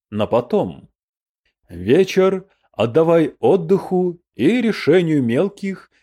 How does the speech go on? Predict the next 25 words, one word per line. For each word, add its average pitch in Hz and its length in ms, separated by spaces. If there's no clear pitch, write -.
необременительных 135 960
дел, 113 440
ибо 170 300
вечером 175 760
у 117 120
тела 135 440
и 117 220
разума 127 720
меньше 110 440
всего 107 300
сил, 104 560
а 104 120
внимание 101 840
притупляется. 107 1040
Не - 180
все - 240
написанное 202 580
Чебалдаем 131 640
Первым 113 640
было 240 360
чем-то 208 800
из 101 160
ряда 196 380
вон 123 220
выходящим. 113 800